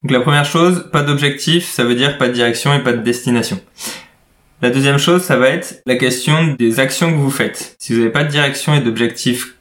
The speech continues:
clair et précis, finalement, vous allez absolument pas orienter vos actions vers un but, et donc elles seront, elles partiront dans tous les sens, et ça va pas vous aider à atteindre un quelconque objectif, mais comme vous en avez pas, bah voilà, ça pose pas forcément de problème. Il n'empêche que vous, personnellement, vous pouvez sentir que, bah, en fait, vous,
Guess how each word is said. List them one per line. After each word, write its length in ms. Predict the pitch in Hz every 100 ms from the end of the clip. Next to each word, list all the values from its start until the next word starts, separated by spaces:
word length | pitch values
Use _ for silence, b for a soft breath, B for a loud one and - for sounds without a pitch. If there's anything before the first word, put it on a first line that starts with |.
| -
clair 320 | 135 131 127 - - -
et 100 | 117
précis, 560 | - 107 - 131 170 - -
finalement, 420 | 113 107 117 135
vous 180 | 113 110
allez 220 | 107 -
absolument 520 | 123 - 127 123 117
pas 260 | 135 127 -
orienter 420 | 123 120 120 123
vos 220 | 117 113
actions 400 | 113 - 131 120
vers 220 | 113 120
un 80 | 110
but, 380 | 107 127 - -
et 80 | 117
donc 180 | 113 107
elles 120 | 113
seront, 280 | - 123 113
elles 120 | 110
partiront 340 | 117 120 135 120
dans 140 | 110
tous 120 | -
les 120 | 120
sens, 440 | 110 110 131 - -
et 240 | 107 107 104
ça 160 | 107
va 100 | 107
pas 140 | 101 127
vous 200 | 120 113
aider 220 | 113 135
à 140 | 117
atteindre 480 | - 113 123 127 123
un 80 | 104
quelconque 380 | 117 110 120 120
objectif, 500 | 104 104 - 156 147
mais 80 | 107
comme 140 | 117
vous 160 | 110 110
en 100 | 107
avez 200 | 104 92
pas, 220 | 123 131
bah 180 | 107 76
voilà, 200 | 101 113
ça 140 | -
pose 160 | 95 107
pas 120 | 117
forcément 320 | 113 120 120
de 40 | 110
problème. 380 | - 107 98 -
Il 140 | 117
n'empêche 440 | 110 104 131 - -
que 300 | 135 147 120
vous, 200 | 123 135
personnellement, 580 | 120 120 117 110 131
vous 80 | 143
pouvez 140 | - 110
sentir 400 | 110 - 131 -
que, 100 | 131
bah, 160 | 117
en 80 | 101
fait, 180 | 120 120
vous, 300 | 107 107 101